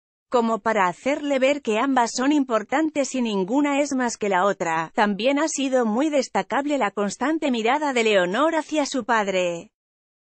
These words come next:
La princesa no quería fallar en su primer acto oficial y buscaba continuamente la aprobación de su padre o alguna explicación de lo que estaba viendo ante ella.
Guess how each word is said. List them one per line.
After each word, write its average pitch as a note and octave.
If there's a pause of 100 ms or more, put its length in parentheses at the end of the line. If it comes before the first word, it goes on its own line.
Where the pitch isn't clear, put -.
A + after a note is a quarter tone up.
(180)
La G#3+
princesa A3+
no B3
quería C4+
fallar A3+
en D#4
su A#3+
primer G#3
acto C4+
oficial B3+
y C#4+
buscaba B3
continuamente D4
la B3
aprobación G#3+
de A3+
su A3
padre D#4
o B3+
alguna C#4
explicación B3
de C4+
lo A3+
que G#3
estaba E4
viendo B3
ante F#3
ella. D#3+